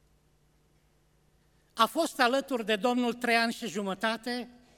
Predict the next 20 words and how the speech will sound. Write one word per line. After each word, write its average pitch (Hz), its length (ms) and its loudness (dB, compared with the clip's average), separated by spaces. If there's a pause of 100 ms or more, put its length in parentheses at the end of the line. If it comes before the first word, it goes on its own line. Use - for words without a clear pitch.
(640)
era 247 640 0 (120)
un 247 200 -2
purtător 247 680 -4
de 240 160 -2
cuvânt 254 580 -6
al 196 140 0
ucenicilor 208 760 -2
în 190 100 -2
multe 240 480 0
momente, 208 760 -4 (2500)
era 247 260 4 (520)
încrezător 254 1120 0 (120)
în 233 200 -4
forțele 240 600 -2
proprii, 254 840 -4 (840)
dar 208 240 2
la 214 200 4
un 208 140 0
moment 247 380 0
dat 208 640 -2